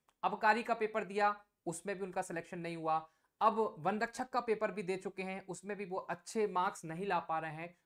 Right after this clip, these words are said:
कहीं ना कहीं वो हताश हैं, परेशान हैं। उन लोगों के लिए, अ, ये सेशन रहने वाला है, उनके बारे में हम लोग बात करेंगे। अब क्या, what next?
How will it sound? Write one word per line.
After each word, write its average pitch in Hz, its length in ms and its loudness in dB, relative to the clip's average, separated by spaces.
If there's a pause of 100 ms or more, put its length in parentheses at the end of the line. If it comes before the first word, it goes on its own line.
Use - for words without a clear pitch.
(120)
कहीं 196 200 -2
ना 220 100 0
कहीं 180 240 -4
वो 175 100 -2
हताश 156 440 0
हैं, 170 140 -10 (140)
परेशान 147 460 0
हैं। 160 280 -8 (320)
उन 294 100 4
लोगों 247 300 10
के 226 120 2
लिए, 208 260 4
अ, - 260 -4 (140)
ये 170 140 -4
सेशन 180 340 -6
रहने 175 180 -2
वाला 165 240 0
है, 196 220 -2 (180)
उनके 196 240 -2
बारे 160 240 2
में 151 60 -8
हम 160 100 -6
लोग 151 160 -8
बात 143 240 0
करेंगे। 185 320 -6
अब 170 240 0
क्या, 117 280 -4 (200)
what 180 280 2
next? 143 280 -6